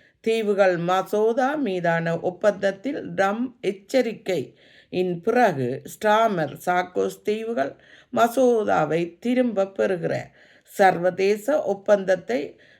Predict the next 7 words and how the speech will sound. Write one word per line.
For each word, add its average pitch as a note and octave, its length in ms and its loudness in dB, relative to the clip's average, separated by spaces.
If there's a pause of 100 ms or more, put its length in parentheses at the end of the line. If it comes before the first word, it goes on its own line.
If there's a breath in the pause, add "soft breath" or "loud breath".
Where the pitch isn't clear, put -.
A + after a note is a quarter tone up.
மீறப்படக்கூடும் C4 1500 -2
என்ற F3 460 -2
எச்சரிக்கைகளுக்கு F3+ 1000 -2
மத்தியில், F3 640 -4 (560 soft breath)
இ-, F3+ 440 -2
இந்த F3+ 300 2
சட்டம் F#3 720 -2